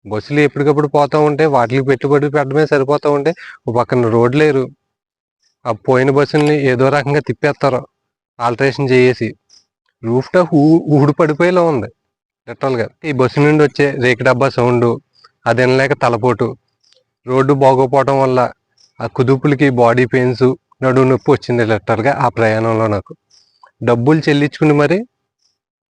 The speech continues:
ఇబ్బందులు తెచ్చుకోవడం అంటే ఇదేనేమో.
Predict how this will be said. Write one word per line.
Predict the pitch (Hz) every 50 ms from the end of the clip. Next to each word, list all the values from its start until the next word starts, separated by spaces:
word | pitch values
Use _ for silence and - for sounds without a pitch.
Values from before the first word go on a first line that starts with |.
| _ _ _ _ _ _ _ _ _ _ _ _ _ _ _ _ _ _
ఇబ్బందులు | 143 139 127 139 139 139 147 139
తెచ్చుకోవడం | 131 131 - - - 131 131 127 131
అంటే | 131 127 120 135
ఇదేనేమో. | 117 107 113 104 98 92